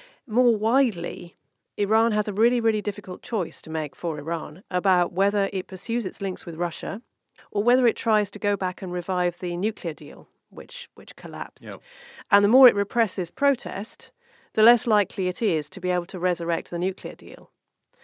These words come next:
Speaker 1: So that it's all tied up as well with Iran's power and status in the world. It's not just a domestic issue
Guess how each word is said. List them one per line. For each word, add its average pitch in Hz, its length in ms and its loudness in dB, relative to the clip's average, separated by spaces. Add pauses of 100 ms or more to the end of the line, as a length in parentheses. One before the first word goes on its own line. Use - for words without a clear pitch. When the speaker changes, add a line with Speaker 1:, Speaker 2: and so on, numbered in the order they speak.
(220)
Speaker 1:
So 185 200 0
that 214 200 2
it's 196 180 2
all 233 160 4
tied 214 360 0
up 202 200 -2
as 180 120 -10
well 180 260 0
with 156 240 -2 (380)
Iran's 170 540 2
power 175 580 0
and 180 280 -2
status 185 640 -4
in 170 160 -4
the 170 100 0
world. 175 400 0
It's - 160 -8
not 202 300 0
just - 260 -8
a 180 60 -8
domestic 175 580 -4
issue 170 340 -10